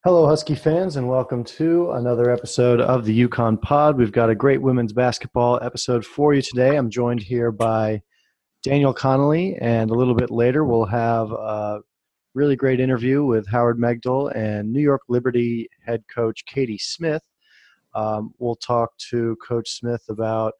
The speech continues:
the three Yukon players on her team, Bria Hartley, and two W N B A All-Stars in Tina Charles and, uh, Kia Nurse, who made it into the All-Star group,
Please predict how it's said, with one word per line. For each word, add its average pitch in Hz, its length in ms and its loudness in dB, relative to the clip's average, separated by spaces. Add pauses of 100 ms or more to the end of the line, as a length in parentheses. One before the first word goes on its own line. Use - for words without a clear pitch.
(320)
the 117 60 -12
three 202 300 2
Yukon 127 440 -2
players 117 580 -4
on 117 200 -4
her 110 120 -6
team, 127 420 -8
Bria 117 300 -2
Hartley, 151 600 -4
and 123 300 -4
two 180 520 2 (1120)
W 156 280 6
N 151 80 2
B 151 120 6
A 147 120 6
All-Stars 120 640 2
in 117 400 -4
Tina 135 280 -4
Charles 135 680 0 (120)
and, 117 540 -4 (540)
uh, 113 220 -4
Kia 151 260 2
Nurse, 139 560 0
who 123 320 2
made 120 220 0
it 117 100 -2
into 117 180 -6
the 110 140 -2
All-Star 117 420 0
group, 107 360 -6